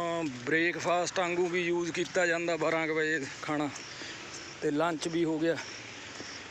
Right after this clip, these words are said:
ਪਰੌਠੇ ਲਵਾ ਲਏ, ਕੈਰੀ ਕਰਨੇ ਸੌਖੇ ਆ। ਹੁਣ ਰੋਟੀ ਨਾਲ ਦਾਲ ਸਬਜ਼ੀ ਇਹੋ ਜਿਹੇ ਚੱਕੜ 'ਚ ਕਿੱਥੇ ਚੱਕੀ ਆਉਂਦਾ। ਤੇ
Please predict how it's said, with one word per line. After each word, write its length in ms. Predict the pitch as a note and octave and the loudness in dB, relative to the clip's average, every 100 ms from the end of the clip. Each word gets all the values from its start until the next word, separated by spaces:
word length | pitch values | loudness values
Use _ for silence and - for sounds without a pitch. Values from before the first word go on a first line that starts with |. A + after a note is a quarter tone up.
| - - | -12 -2
ਪਰੌਠੇ 340 | E3 F3+ E3+ | 2 2 2
ਲਵਾ 260 | F3+ E3 D#3+ | 2 4 2
ਲਏ, 220 | E3+ F#3 | 2 0
ਕੈਰੀ 260 | D#3+ E3+ E3 | 2 2 4
ਕਰਨੇ 360 | D#3+ D3+ D#3+ | 2 2 2
ਸੌਖੇ 420 | C#3+ D3 - D3 C#3+ | 2 0 0 0 0
ਆ। 60 | B2 - - - - D3+ | -2 -10 -14 -14 -8 -2
ਹੁਣ 100 | D#3 | 0
ਰੋਟੀ 340 | D#3+ C#3 E3+ | 0 0 0
ਨਾਲ 200 | E3 D#3+ | 2 2
ਦਾਲ 260 | E3+ D#3 D3+ | 4 2 2
ਸਬਜ਼ੀ 440 | D#3+ D3 D3+ D#3+ | 0 0 0 2
ਇਹੋ 180 | D3 D#3 | 2 2
ਜਿਹੇ 140 | E3 | 0
ਚੱਕੜ 340 | - D#3+ D#3+ D3+ | 0 -2 0 0
'ਚ 80 | |
ਕਿੱਥੇ 300 | D3 D#3 D3 | 0 -2 -2
ਚੱਕੀ 320 | C#3 D#3 D3+ C#3+ | -4 -2 0 0
ਆਉਂਦਾ। 240 | C3+ C3 - - - - - - - - - - - - - - - - B2+ | 0 -2 -4 -12 -12 -12 -12 -12 -12 -12 -12 -12 -12 -12 -12 -12 -12 -10 -6
ਤੇ 360 | B2 G#2+ A2+ | -4 -4 -4